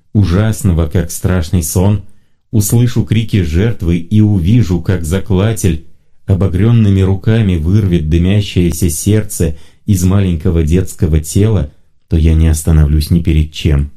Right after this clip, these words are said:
сказала себе мысленно Тахасер, увидев, что молодой еврей вошел в земляную хижину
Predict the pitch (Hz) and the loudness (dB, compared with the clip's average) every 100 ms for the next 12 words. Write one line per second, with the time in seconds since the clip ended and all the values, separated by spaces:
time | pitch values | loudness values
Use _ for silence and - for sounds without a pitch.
0 | - _ _ _ - 101 85 90 85 - | -18 _ _ _ -6 -4 -2 -2 -2 -2
1 | 82 87 98 101 95 80 76 76 78 - | 0 2 2 0 0 2 2 2 -2 -2
2 | 78 101 107 101 - - _ _ _ 107 | -2 0 -2 -4 -12 -20 _ _ _ 0
3 | 90 104 131 139 - - 110 101 98 95 | 2 2 0 -2 -4 -4 0 2 2 0
4 | 127 110 95 80 120 113 92 - 123 131 | 0 0 0 0 0 0 -2 0 -2 0
5 | 85 90 95 92 107 131 120 - 147 135 | -2 0 0 2 2 2 0 0 0 2
6 | 82 80 76 71 | 2 2 2 -2